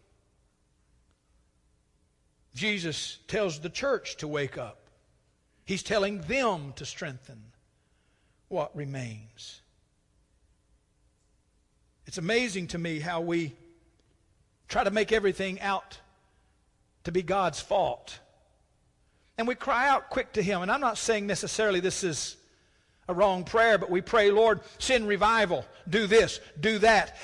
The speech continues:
as if it's God's fault that we're in the mess that we're in,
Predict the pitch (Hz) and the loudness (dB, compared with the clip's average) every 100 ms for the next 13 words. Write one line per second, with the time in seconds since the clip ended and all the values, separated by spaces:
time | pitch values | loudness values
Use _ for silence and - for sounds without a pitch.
0 | - 233 214 269 269 539 233 - 156 196 | 2 2 6 8 8 8 4 4 0 4
1 | 269 277 214 165 - 254 247 180 185 - | 6 6 6 -2 0 4 4 2 -4 -4
2 | 165 240 220 208 202 175 185 175 - 175 | 0 2 2 0 -4 -2 0 -2 -4 -8
3 | 165 147 120 | -6 -8 -10